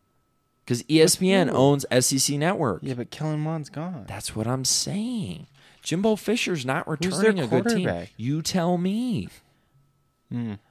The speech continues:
Speaker 1: So we're gonna be
Speaker 2: They do have
Speaker 1: tilting.
Speaker 2: some nice running backs.
Speaker 1: We're gonna be tilting heavy on college football this season, so stay tuned.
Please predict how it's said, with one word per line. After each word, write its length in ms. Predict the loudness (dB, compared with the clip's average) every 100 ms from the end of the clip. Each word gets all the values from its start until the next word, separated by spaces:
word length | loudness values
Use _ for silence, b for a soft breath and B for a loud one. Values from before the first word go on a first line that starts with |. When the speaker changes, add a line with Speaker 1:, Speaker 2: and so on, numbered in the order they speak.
| _ _ -8
Speaker 1:
So 640 | 0 4 6 6 4 0 0
we're 160 | 0
gonna 140 | 0 0
be 140 | -2
Speaker 2:
They 40 | -2
do 120 | 2
have 100 | 4
Speaker 1:
tilting. 220 | 4 4
Speaker 2:
some 80 | 2
nice 240 | 0 -2
running 260 | -4 -4 -6
backs. 140 | 2
Speaker 1:
We're 80 | 2
gonna 120 | 4
be 100 | 2 0
tilting 460 | 2 2 2 -6
heavy 920 | -6 -10 -2 4 6 6 2 -4 -6 -10 -6
on 140 | -6
college 260 | -2 -4 -4
football 260 | -6 -4
this 160 | -4 -6
season, 360 | -6 -8 -10 -10
so 120 | -8
stay 260 | -6 -6
tuned. 340 | -8 -12 -16